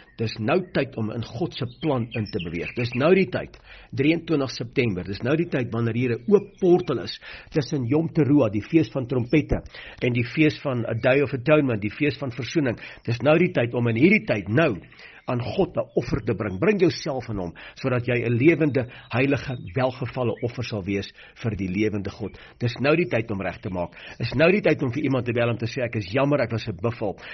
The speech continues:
Dis nou die tyd om God se aandag te trek deur die atmosfeer wat jy kan skep van liefde in steede van om te beklei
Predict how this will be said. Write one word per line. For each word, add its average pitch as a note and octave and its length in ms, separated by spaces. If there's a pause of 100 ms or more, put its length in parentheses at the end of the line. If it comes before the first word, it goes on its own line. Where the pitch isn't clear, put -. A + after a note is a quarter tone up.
(100)
Dis C3 200
nou F3 140
die B3 120
tyd D#3+ 240
om C#3+ 80
God F3+ 300
se D#3+ 160
aandag D#3 300
te C3+ 120
trek C#3 260 (280)
deur C#3 120
die C3+ 120
atmosfeer C#3+ 600
wat C3+ 200
jy C#3+ 160
kan C#3 120
skep A#2+ 300
van A2+ 180
liefde C#3 340
in A2 100
steede C3+ 340
van B2 160
om G2+ 100
te G#2+ 100
beklei F#3 540